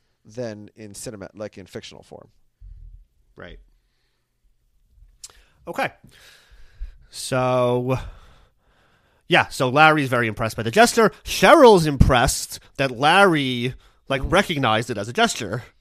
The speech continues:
Speaker 1: Mm-hmm.
Speaker 2: And
Speaker 1: Impressed is one way
Speaker 2: Larry's
Speaker 1: to put it.
Speaker 2: Yeah. Larry's like, "Well, you know, I'm always good at recognizing my faults and saying I'm sorry. Um, but my mom always said, 'Most people aren't like you, Larry. Most people aren't like you.'"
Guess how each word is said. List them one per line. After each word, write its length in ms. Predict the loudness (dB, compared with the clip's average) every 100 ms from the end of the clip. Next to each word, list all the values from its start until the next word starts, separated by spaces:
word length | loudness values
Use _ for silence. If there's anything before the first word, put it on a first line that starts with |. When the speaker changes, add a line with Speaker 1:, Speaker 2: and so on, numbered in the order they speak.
| -20 -20 _ _
Speaker 1:
Mm-hmm. 300 | -20 -18 -18 -12
Speaker 2:
And 720 | -10 -10 -10 -12 -12 -14 -14
Speaker 1:
Impressed 340 | -12 -6 -6 -6
is 60 |
one 100 | -4
way 60 | -4
Speaker 2:
Larry's 140 | -4 -8
Speaker 1:
to 60 |
put 140 | -14 -16
it. 140 | -18 _ _ _ _ _ _ _
Speaker 2:
Yeah. 240 | -12 -10 -12 _ _
Larry's 680 | -8 -6 -6 -6 -8 -10 -12
like, 220 | -12 -8
"Well, 280 | -2 0 0
you 80 | -2
know, 320 | -2 -2 -4
I'm 300 | -2 0 0
always 280 | -2 -6 -8
good 160 | -10 -10
at 80 | -10
recognizing 480 | -12 -12 -14 -14
my 140 | -16 -12
faults 400 | -6 -6 -6 -10
and 100 | -16
saying 220 | -14 -12
I'm 100 | -14
sorry. 500 | -10 -8 -6 -6 -8 -12 _ _ _ -14
Um, 560 | -10 -8 -6 -8 -10
but 100 | -12
my 100 | -12
mom 280 | -6 -4 -4
always 260 | -6 -8 -10
said, 460 | -8 -4 -4 -6
'Most 240 | -4 -4 -6
people 200 | -6 -4
aren't 200 | -4 -6
like 200 | -10 -12
you, 80 | -16
Larry. 280 | -14 -12
Most 220 | -8 -8 -8
people 200 | -10 -8
aren't 160 | -10
like 220 | -12 -20
you.'" 160 | -20